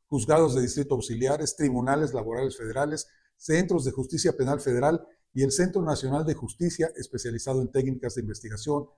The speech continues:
arraigo e intervención de comunicaciones. En cuanto a la Suprema Corte de Justicia de la Nación y el pri-, y el Tribunal Electoral del Poder Judicial de la Federación,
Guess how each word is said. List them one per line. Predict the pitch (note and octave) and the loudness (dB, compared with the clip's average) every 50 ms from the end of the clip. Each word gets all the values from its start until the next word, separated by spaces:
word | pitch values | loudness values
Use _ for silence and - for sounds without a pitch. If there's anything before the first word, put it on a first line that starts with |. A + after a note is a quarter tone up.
| _ _ | _ _
arraigo | - A2 A#2 C3 C#3 D3+ D3+ C#3 D3+ - - - | -10 -6 -2 0 0 0 2 2 0 -2 0 -2
e | C3 | -2
intervención | A#2 A2+ - B2 A2 A2+ A2+ - - C3+ B2+ | -2 -2 -2 -2 -4 -4 -8 -4 -2 -2 -2
de | B2+ - | -2 -4
comunicaciones. | - A2+ A2 G#2 - - G2 - - F#2+ F2 _ _ _ _ _ _ _ _ _ _ _ _ _ _ _ _ _ _ _ _ | -8 -12 -14 -14 -14 -14 -18 -20 -20 -20 -20 _ _ _ _ _ _ _ _ _ _ _ _ _ _ _ _ _ _ _ _
En | C#3+ C#3+ | 0 2
cuanto | - D3+ D3 F3 | 2 4 6 6
a | E3 | 6
la | |
Suprema | D#3 D3+ D3+ G#3 A3+ A#3+ A#3+ A3+ | 6 6 6 6 6 6 6 6
Corte | G#3+ G3+ G#3 G#3 G3 | 4 6 8 8 6
de | D#3 | 6
Justicia | G#2+ B2+ A#2+ - - E3 D#3+ F3 D#3+ | 6 2 -2 2 2 2 4 4 2
de | C#3 | 2
la | B2+ C3 C3 | 2 2 -2
Nación | - - - F3 F3+ | -2 0 2 2 2
y | F3 | 2
el | D3 C3+ | 0 0
pri-, | - C3+ B2+ B2+ - | 0 -2 -2 -2 -2
y | - C3+ D3 | 0 2 2
el | D3+ D3 | 2 2
Tribunal | D3 C#3 B2 B2+ C3+ D3+ D#3 | 2 -2 0 2 2 2 4
Electoral | D3 C#3 C3 - C3+ B2+ C3+ C#3+ | 2 2 0 0 0 0 0 0
del | C3 B2 G#2 | -2 -4 -6
Poder | - A#2+ A#2+ B2+ - | -4 -4 -4 -4 -4
Judicial | - B2 A#2 - - C3 B2 | -6 -10 -10 -6 -6 -6 -6
de | A#2+ | -6
la | A2 A2 | -10 -12
Federación, | - B2 A#2 - B2+ - F3+ F#3+ F#3+ F#3+ | -10 -10 -10 -8 -4 0 0 0 0 0